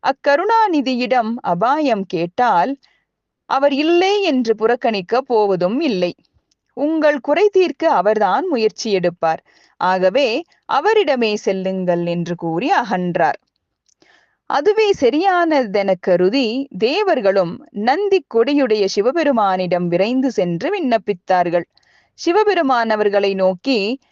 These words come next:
"தேவர்களே, திரிபுரங்களை ஆட்சி செலுத்துகின்ற அவ்வசுரர்கள் புண்ணிய சீலர்களாதலால்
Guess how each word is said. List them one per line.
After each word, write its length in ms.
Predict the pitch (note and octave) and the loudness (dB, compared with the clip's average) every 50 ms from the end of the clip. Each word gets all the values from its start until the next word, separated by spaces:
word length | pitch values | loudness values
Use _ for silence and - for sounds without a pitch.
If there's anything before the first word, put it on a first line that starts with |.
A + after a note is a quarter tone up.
| _ _ _ - F#3 | _ _ _ -4 0
"தேவர்களே, 760 | F3+ F#3+ A3 C#4 E4 G4 F4+ D#4 A3+ A3 A3 G#3+ G3+ F3+ G3 A#3+ - _ _ _ _ - - | 2 2 2 2 2 2 2 2 0 0 0 0 0 -2 -4 -8 -10 _ _ _ _ -6 -4
திரிபுரங்களை 840 | A3 C#4+ E4 G4+ G#4+ G4+ F#4+ F4+ D4+ D4+ D4 C4+ A#3+ A3+ A3 A3 - | -2 0 0 2 2 2 2 2 0 0 0 0 2 0 0 0 0
ஆட்சி 440 | G3 F#3+ A3 C4 - - E4 D#4 C#4 - | 0 0 -2 -2 -4 -4 -4 -4 -2 0
செலுத்துகின்ற 1120 | A3+ G#3 G3+ G#3 G#3 G#3 F#3 _ - A3 A3 G#3 G3+ G3+ G3 G3 G3 A#3 A3 F3+ E3+ F#3+ B3+ - _ _ _ _ - - | -2 0 0 0 -2 -2 -2 _ -2 -2 0 0 -2 -4 -4 -4 -2 0 0 0 0 -2 -4 -6 _ _ _ _ -6 -4
அவ்வசுரர்கள் 880 | - C4+ B3+ B3+ C4+ - G4 G4+ G#4 F#4+ E4 C#4+ B3 A#3 G3 F#3+ A#3 C#4+ - _ _ _ _ | -2 -2 0 -2 0 2 2 2 4 2 2 2 2 2 2 0 0 -4 -6 _ _ _ _
புண்ணிய 500 | _ - E4 G4+ G#4 G#4+ G#4+ G#4 F4+ D4+ - - | _ -8 -6 -6 -4 -4 -4 -2 -2 -2 -2 -2
சீலர்களாதலால் 1080 | A#3 A3+ G#3+ G3+ G3 F#3 F#3 F3+ F3+ F3 F3 E3+ F#3 F3 G3+ B3 B3+ G#3 F3+ G#3+ C#4+ | -2 -2 0 0 0 0 0 2 2 2 2 2 2 2 2 2 2 2 0 -2 -4